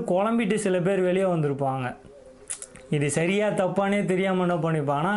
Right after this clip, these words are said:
அந்த உபதேசத்துலேருந்து என்ன பண்ணிருப்பான், வெளியே வந்திருப்பான். அவங்க என்ன பண்றாங்கன்னா, என்ன பண்ணனே, அந்த உபதேசத்துல என்ன கத்துக்கிட்டாங்கன்னே தெரியாது. அதை என்ன பண்றேன்னா, ப-, அதை என்ன பண்ண, எப்படி ஊழியம் செய்யறதுன்னே தெரியாம என்ன பண்றான், இவனா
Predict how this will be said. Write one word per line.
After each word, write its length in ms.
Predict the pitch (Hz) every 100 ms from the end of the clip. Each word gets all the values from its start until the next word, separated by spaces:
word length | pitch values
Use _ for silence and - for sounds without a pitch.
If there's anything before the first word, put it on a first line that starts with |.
| 185
அந்த 260 | 160 180
உபதேசத்துலேருந்து 840 | 185 185 196 196 190 160 165 165 175
என்ன 80 | 165
பண்ணிருப்பான், 480 | 151 143 135 156
வெளியே 220 | 156 151 165
வந்திருப்பான். 500 | 147 131 117 120 - - - - - - -
அவங்க 560 | - 127 175 247 247
என்ன 180 | 214 202
பண்றாங்கன்னா, 560 | 160 156 131 127 123 131 180 - - - -
என்ன 380 | 151 139 202 254
பண்ணனே, 600 | 214 202 196 208 208 190
அந்த 240 | 160 156 170
உபதேசத்துல 680 | 175 175 214 220 220 180
என்ன 300 | 180 170 190
கத்துக்கிட்டாங்கன்னே 840 | 202 165 156 214 196 196 185 190 180
தெரியாது. 340 | 160 147 160 190 - -
அதை 160 | 202
என்ன 180 | 214 208
பண்றேன்னா, 400 | 190 180 156 175 196 - - - - - - -
ப-, 400 | 160 170 160 - 151
அதை 300 | 160 170 165
என்ன 260 | 160 196 226
பண்ண, 500 | 196 190 185 196 196
எப்படி 420 | 165 165 165 208
ஊழியம் 420 | 190 190 202 196 175
செய்யறதுன்னே 460 | 160 156 175 196
தெரியாம 420 | 170 165 165 165
என்ன 160 | 165 147 135
பண்றான், 320 | 127 143 196 - - - - - 160
இவனா 360 | 170 196 208